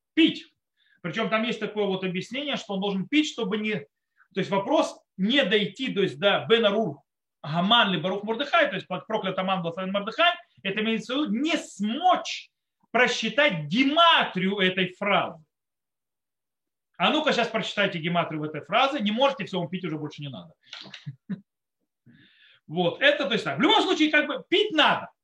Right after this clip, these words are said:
Сколько, сейчас разберемся. Да, пить надо. С другой стороны, очень много логических авторитетов говорят, ничего подобного. Не надо пить. Запрещено пить.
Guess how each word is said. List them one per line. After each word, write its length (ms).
Сколько, 420
сейчас 200
разберемся. 560
Да, 180
пить 220
надо. 240
С 20
другой 240
стороны, 540
очень 300
много 220
логических 280
авторитетов 300
говорят, 220
ничего 260
подобного. 520
Не 160
надо 320
пить. 360
Запрещено 640
пить. 300